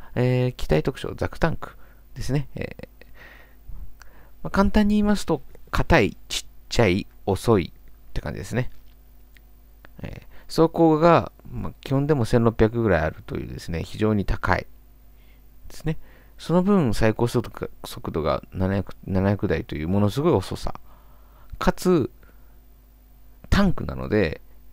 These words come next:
えー、ジャンプ力が非常に低いです。ちょっとした段差も越えるのが非常に大変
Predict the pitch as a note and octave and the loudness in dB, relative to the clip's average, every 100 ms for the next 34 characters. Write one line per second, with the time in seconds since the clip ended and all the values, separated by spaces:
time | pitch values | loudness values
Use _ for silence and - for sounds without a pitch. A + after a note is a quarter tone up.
0 | - C2+ - - - C#3 D#3 E3 - - | -12 -10 -8 -10 0 2 2 2 0 -2
1 | - - - A2 C#3 C3+ B2 - - - | -10 -6 -4 2 4 4 2 -2 -10 -4
2 | - - - - - - - - - - | -4 -4 -14 -18 -20 -20 -20 -10 -6 -2
3 | - F3 E3 D#3 D3+ D#3+ C#3+ B2+ C#3+ C3+ | 0 4 6 6 4 2 -2 2 0 2
4 | A#2 A2+ - G2+ G2 E2+ - - - - | -2 -2 0 0 2 0 -4 -8 -12 -12
5 | - | -12